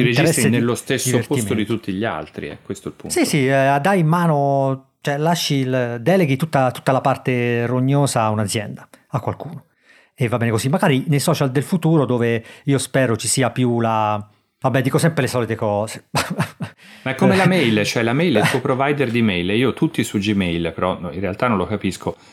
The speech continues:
Speaker 2: Puoi usare qualunque provider di mail, tanto poi quello che ti serve è sapere l'indirizzo a cui scrivi. Non è che devi
Speaker 1: Esatto, esatto.
Speaker 2: trovare a caso le mail delle persone nel feed e,
Speaker 1: E io
Speaker 2: e
Speaker 1: quello che
Speaker 2: guardare
Speaker 1: dico
Speaker 2: cosa
Speaker 1: è
Speaker 2: scrivono.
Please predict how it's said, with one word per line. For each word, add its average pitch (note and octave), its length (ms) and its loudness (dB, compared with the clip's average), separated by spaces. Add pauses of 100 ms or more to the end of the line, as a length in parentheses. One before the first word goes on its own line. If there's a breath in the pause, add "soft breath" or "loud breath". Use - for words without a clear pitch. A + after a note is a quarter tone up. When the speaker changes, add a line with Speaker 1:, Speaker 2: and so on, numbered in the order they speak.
(180 loud breath)
Speaker 2:
Puoi A#2+ 160 2
usare C3 320 2
qualunque B2 400 2
provider A2+ 460 0
di F3 120 0
mail, G#2+ 280 0
tanto A2+ 300 -2
poi A2+ 160 0
quello G2+ 220 0
che G2 120 -6
ti - 140 -10
serve A2 320 0
è - 20 -6
sapere F#2 340 -4
l'indirizzo E2+ 480 -6
a - 20 -2
cui - 140 -12
scrivi. F2+ 480 0 (360 soft breath)
Non A2 160 0
è D3+ 80 -2
che - 120 -2
devi F#2+ 140 -2
Speaker 1:
Esatto, D3+ 300 2
esatto. G3+ 140 4
Speaker 2:
trovare A2+ 360 0
a F#2+ 60 -8
caso G2+ 520 -2
le F#2+ 140 0
mail F#2+ 300 -2
delle F#2 200 -2
persone G2 600 -2
nel F2+ 180 -4
feed F2 400 -6
e, F2+ 360 -2
Speaker 1:
E A3 60 2
io C4 140 6
Speaker 2:
e - 20 2
Speaker 1:
quello D#3 160 4
che C#3 100 2
Speaker 2:
guardare B2+ 200 2 (100)
Speaker 1:
dico A#2 80 2
Speaker 2:
cosa B2 180 2
Speaker 1:
è B2 40 2
Speaker 2:
scrivono. F2+ 500 0